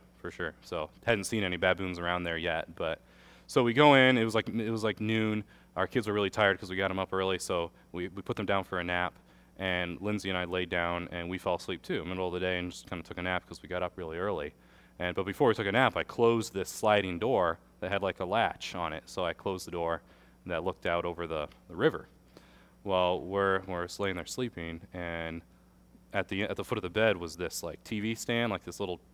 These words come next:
little, uh, typical hotel room type of thing that we would think of. It was a nice hotel. Um, so Lindsay wakes up, and there's this big six-foot male baboon sitting on that table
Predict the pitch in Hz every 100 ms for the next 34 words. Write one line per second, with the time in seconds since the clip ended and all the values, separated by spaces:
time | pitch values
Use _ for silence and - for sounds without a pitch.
0 | - 101 90 85 82 80 80 - - 123
1 | 98 92 90 - 98 98 95 107 101 -
2 | 110 110 - - - 92 92 90 - 110
3 | 123 120 - 90 87 85 85 95 85 90
4 | 113 - - - - - - - 95 87
5 | 85 82 - - - 98 98 117 104 92
6 | 95 - 107 90 - - - - - 98
7 | 101 98 92 95 - - 107 110 101 -
8 | - - 131 - 127 120 101 98 107 107
9 | 101 98 92 95 85 78 80 _ - -
10 | - - 123 113 110 104 101 98 - -
11 | 120 95 85